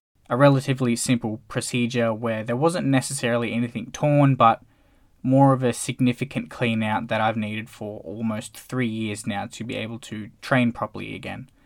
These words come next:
And with most post-surgery recovery protocols,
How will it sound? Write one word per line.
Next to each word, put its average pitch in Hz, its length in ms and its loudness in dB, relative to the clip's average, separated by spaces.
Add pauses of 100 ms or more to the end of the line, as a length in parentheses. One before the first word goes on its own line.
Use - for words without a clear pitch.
(800)
And 139 300 8
with 143 160 4
most 160 460 0
post-surgery 120 1120 -2
recovery 113 720 -2 (100)
protocols, 110 800 -2